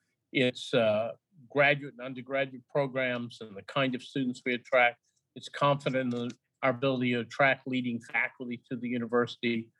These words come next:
There's a confidence in the institution. All of these other things,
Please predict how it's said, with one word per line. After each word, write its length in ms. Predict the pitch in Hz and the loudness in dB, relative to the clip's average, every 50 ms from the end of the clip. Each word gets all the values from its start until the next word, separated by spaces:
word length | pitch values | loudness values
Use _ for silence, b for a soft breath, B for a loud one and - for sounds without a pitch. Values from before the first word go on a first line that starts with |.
| _ _ _ _ _ - | _ _ _ _ _ 2
There's 200 | 160 156 147 - | 2 2 2 0
a 60 | 151 | -4
confidence 840 | - - - - 202 202 214 208 - 208 185 156 147 143 143 - - - | -10 -8 -2 2 4 4 2 2 -2 -4 -4 -2 -4 -6 -6 -10 -12 -6
in 240 | 180 160 156 151 | -2 0 0 0
the 180 | 143 143 135 139 | 0 -2 -2 -2
institution. 1080 | 135 135 135 - - _ _ - - - - - 160 156 156 - - 120 104 101 101 - _ _ _ _ _ _ - 143 | -4 -4 -6 -10 -14 _ _ -20 -20 -8 -2 0 2 2 2 0 0 -2 -2 -2 -4 -8 _ _ _ _ _ _ 2 6
All 300 | 170 180 202 208 202 202 | 8 8 10 8 8 6
of 80 | 190 165 | 4 4
these 220 | 165 156 - 160 | 4 4 4 4
other 180 | 160 160 151 156 | 4 4 2 0
things, 640 | 151 - 143 120 107 107 98 98 - - - - | -2 -2 -2 -2 -2 -4 -8 -10 -14 -16 -18 -18